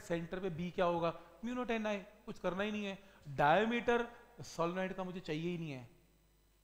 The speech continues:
ऐसे दिया हुआ है, चाहिए ही नहीं आंसर, Right?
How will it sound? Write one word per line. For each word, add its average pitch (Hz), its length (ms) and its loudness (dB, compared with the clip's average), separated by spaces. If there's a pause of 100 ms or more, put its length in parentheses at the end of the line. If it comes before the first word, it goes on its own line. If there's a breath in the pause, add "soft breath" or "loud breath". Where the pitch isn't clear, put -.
(100)
ऐसे 151 220 -4
दिया 151 180 -4
हुआ 123 180 -8
है, 113 100 -14
चाहिए 160 200 -4
ही 165 60 -2
नहीं 156 120 -8
आंसर, 120 280 -14 (1400)
Right? 147 200 -6